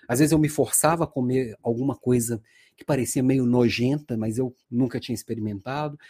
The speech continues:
E esse me forçar e, e, e fazer de uma forma até meio disciplinada, meio maluca, <laughs> me permitiu experimentar muita coisa e ampliar muito meu repertório, é, descobrir coisas legais que eu não,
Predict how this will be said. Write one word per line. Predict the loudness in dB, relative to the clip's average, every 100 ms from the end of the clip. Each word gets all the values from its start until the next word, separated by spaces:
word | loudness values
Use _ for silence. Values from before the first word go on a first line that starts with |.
| _ _ _ _ 4
E | 4
esse | 4 0
me | -4
forçar | -2 0 0 0 2 2 2 -4 _ _
e, | -2 -2 0
e, | 0 2 0 -4 -8 -8
e |
fazer | -2 -2 -2
de |
uma | -4
forma | -6 -6 -6
até | -4 -4
meio | -2 0 0
disciplinada, | 0 -4 -6 -2 -2 0 -2 -2
meio | 0 0 0
maluca, | -2 -4 -6 -8 -14 -16 -8
<laughs> | -8 -10 -18 -18 -18 -12 -4
me | 4
permitiu | 6 6 2 -2
experimentar | 2 2 2 0 0 -2
muita | 0 -2 -6
coisa | -2 -2 0 -2
e |
ampliar | -2 -2 2
muito | 4 2 0
meu | -4
repertório, | -4 -8 -10 -6 -4 -6 -10 _ _ _ _
é, | -2 0 0 0 -2
descobrir | -4 -4 -2 -2 0 -2 -2
coisas | 2 2 2 -2
legais | -2 0 -2 -2 -4
que |
eu | -4
não, | -2 -2 -2